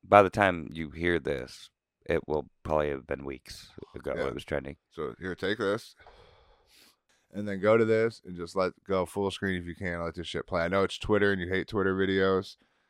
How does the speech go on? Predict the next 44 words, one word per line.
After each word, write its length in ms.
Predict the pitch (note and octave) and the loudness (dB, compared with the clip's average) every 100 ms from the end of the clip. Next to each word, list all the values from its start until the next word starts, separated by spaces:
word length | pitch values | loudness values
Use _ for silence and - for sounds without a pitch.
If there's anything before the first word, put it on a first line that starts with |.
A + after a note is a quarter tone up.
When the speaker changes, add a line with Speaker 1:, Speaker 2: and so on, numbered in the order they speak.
| _ _ | _ _
Speaker 2:
Do 80 | F2+ | -10
you 20 | |
want 120 | G#2 G#2 | -6 -6
me 60 | |
to 60 | F#2+ | -4
find 220 | G2+ F#2 | -4 -4
a 40 | F2+ | -4
YouTube 400 | F#2+ F#2+ A2 G2+ | -6 -4 -4 0
one? 200 | G#2 G2+ | 0 0
Speaker 1:
Twitter 340 | C3 D3 D#3+ | 2 4 2
video. 760 | C#3+ D3+ D3 C#3+ C#3 C#3 C#3+ - _ _ _ _ _ _ _ _ - | -2 -2 0 2 2 2 0 -8 _ _ _ _ _ _ _ _ 0
Speaker 2:
It'll 160 | G#2+ | 2
be 120 | G#2+ A2+ | 6 4
on 120 | F#2 | 4
YouTube. 320 | F2+ E2+ D2+ | 0 -4 0
I 80 | F#2 | 0
can 80 | G2 | 2
send 180 | A2+ G2 | 0 0
you 60 | F2 F2 | -2 -4
a 40 | |
YouTube 160 | - D#2+ | -6 -6
one 180 | D#2 A#2 | 0 4
real 80 | |
Speaker 1:
Yeah, 120 | A2 F#2 | 4 4
Speaker 2:
quick. 120 | D#2 | 0
Speaker 1:
'cause 120 | F#2+ | -4
tw-, 120 | - | -8
when 280 | - G#2+ A#2+ | -8 -4 -2
you 140 | B2+ | -4
go 260 | A#2+ C#3 C#3+ | 2 4 4
full 260 | - B2+ C3+ | 2 0 0
screen 380 | - C3 B2+ B2+ | -2 -2 0 0
with 180 | G2+ - | -4 -4
Twitter 280 | A2 A2+ A2+ | 0 2 2
video, 340 | A#2 B2 B2 | 2 4 6
that's 240 | G#2 G#2 | 6 4
when 100 | A2+ | 0
it 40 | G#2 | -2
really 240 | E2+ F#2+ | 0 0
starts 260 | F#2+ F#2 - | 0 -4 -6
fucking 380 | - E2+ - D2+ | -4 -4 -4 -10
up. 260 | C#2+ - - _ _ _ _ | -10 -12 -20 _ _ _ _
Speaker 2:
All 80 | |
right. 80 | F#3+ | -20